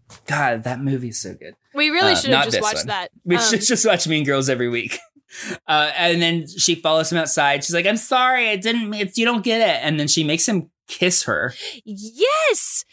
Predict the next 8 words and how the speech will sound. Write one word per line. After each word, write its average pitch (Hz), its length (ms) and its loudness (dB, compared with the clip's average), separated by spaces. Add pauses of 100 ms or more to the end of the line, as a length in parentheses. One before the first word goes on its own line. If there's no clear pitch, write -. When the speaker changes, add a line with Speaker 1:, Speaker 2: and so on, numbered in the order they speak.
(260)
Speaker 1:
Which 147 200 -4
is 143 120 2
Speaker 2:
So, 440 200 4
Speaker 1:
fucked 170 300 2
up. 113 220 0 (100)
Speaker 2:
is 285 200 -2
this 427 420 2 (600)
rape? 254 440 -2